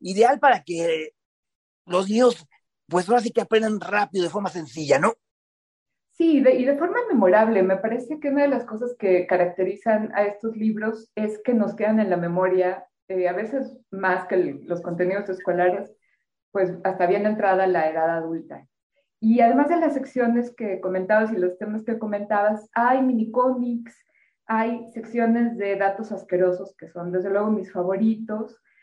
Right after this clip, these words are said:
Speaker 2: hay secciones sobre científicas, eh, sobre todo mujeres que trabajan sobre cada uno de, de los temas.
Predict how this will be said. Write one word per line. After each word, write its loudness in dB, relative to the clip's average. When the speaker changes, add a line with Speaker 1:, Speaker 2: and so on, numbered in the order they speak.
Speaker 2:
hay -2
secciones -2
sobre -4
científicas, -4
eh, -10
sobre -10
todo -4
mujeres -4
que -16
trabajan -6
sobre -8
cada -4
uno -4
de, -2
de -6
los -8
temas. 2